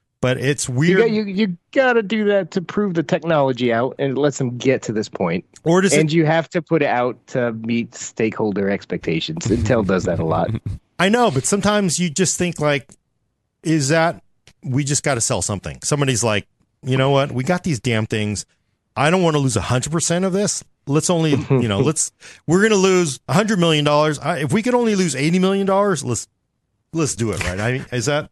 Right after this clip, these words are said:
Speaker 2: Well, well, I look at it, those as stepping stones to this is the way I kinda look more at it. Like, if Lakefield didn't ship, if K B Lake G didn't ship, they wouldn't have the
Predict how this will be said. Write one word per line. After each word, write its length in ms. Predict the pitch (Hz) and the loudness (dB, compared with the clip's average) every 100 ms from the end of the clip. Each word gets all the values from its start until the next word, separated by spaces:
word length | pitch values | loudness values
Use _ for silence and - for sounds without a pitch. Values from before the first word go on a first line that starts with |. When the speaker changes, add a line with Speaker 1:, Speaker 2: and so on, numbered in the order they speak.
| - | 0
Speaker 2:
Well, 300 | 220 151 - _ _ - - - - | 0 0 -6 _ _ -16 -14 -12 4
well, 120 | 226 | 6
I 140 | 247 | 6
look 200 | 294 311 | 4 2
at 100 | 294 | 0
it, 140 | 277 190 | 0 0
those 340 | 226 233 226 | 2 2 2
as 160 | 214 156 | 0 0
stepping 360 | - 180 160 | 0 0 -2
stones 320 | 143 165 160 | -2 -2 -2
to 80 | - | -4
this 340 | 135 135 92 - | 0 0 -2 -8
is 140 | 113 | -6
the 80 | 123 | -2
way 240 | 110 110 | 0 2
I 80 | 104 | 0
kinda 320 | 113 92 82 | -2 -4 -2
look 220 | 87 85 - | -2 -2 0
more 120 | 92 | 0
at 120 | 90 | 2
it. 100 | 78 | 2
Like, 220 | 92 90 | 0 0
if 100 | 127 | 0
Lakefield 480 | 135 175 175 190 165 | 4 2 4 2 4
didn't 200 | 135 98 | 0 0
ship, 220 | - 101 104 | -2 -4 -6
if 80 | |
K 100 | - | -2
B 80 | 156 | 2
Lake 240 | 143 131 113 | 2 2 0
G 220 | 135 127 | 0 2
didn't 240 | 117 85 | 2 -2
ship, 340 | 92 - 101 - | -4 -2 -2 0
they 100 | 113 | 2
wouldn't 220 | 123 117 | 2 2
have 160 | 123 | 0
the 300 | 110 107 107 | 0 0 0